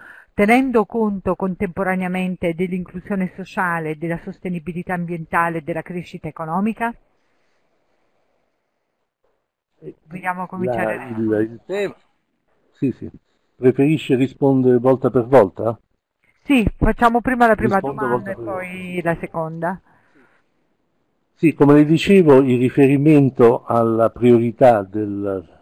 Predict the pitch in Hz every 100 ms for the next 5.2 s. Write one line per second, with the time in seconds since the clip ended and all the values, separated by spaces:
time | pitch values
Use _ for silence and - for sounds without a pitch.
0 | _ _ 107 104 101 95 104 - 113 113
1 | 117 135 120 113 98 107 117 123 - 104
2 | - 98 107 117 101 - 101 104 98 113
3 | 127 123 107 95 98 95 _ _ _ _
4 | _ _ 107 107 107 120 117 107 104 101
5 | 92